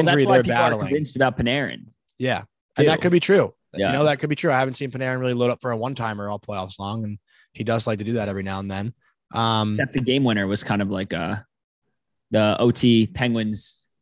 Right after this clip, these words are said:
Speaker 1: game seven game winner was kinda like a, I mean, it was a wrister, but it was still like
Speaker 2: Yeah.
Speaker 1: a kinda wind-up wrister.
Speaker 2: It was kind of a muffin, kind of a
Speaker 1: Yeah,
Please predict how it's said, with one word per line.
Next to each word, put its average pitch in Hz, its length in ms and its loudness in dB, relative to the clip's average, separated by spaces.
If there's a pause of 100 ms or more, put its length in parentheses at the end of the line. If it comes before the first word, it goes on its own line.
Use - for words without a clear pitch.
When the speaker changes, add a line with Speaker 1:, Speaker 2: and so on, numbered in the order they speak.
Speaker 1:
game 110 220 -2
seven 104 360 -2
game 107 200 -2
winner 98 220 -6
was 98 120 -10
kinda 104 240 -4
like 101 240 -4
a, 101 380 -6
I 131 60 -2
mean, 170 120 0
it 180 40 0
was 139 120 0
a 117 60 0
wrister, 110 360 -2
but 98 80 -8
it 104 40 -6
was 107 80 -4
still - 220 -2
like 101 140 0
Speaker 2:
Yeah. 98 260 -4
Speaker 1:
a - 760 -20
kinda 113 160 -2
wind-up 107 460 0
wrister. 107 100 -2
Speaker 2:
It - 40 2
was 226 80 2
kind 226 180 8
of 170 40 6
a 147 60 4
muffin, 131 400 0
kind 196 180 4
of 143 60 4
a - 20 4
Speaker 1:
Yeah, 190 60 6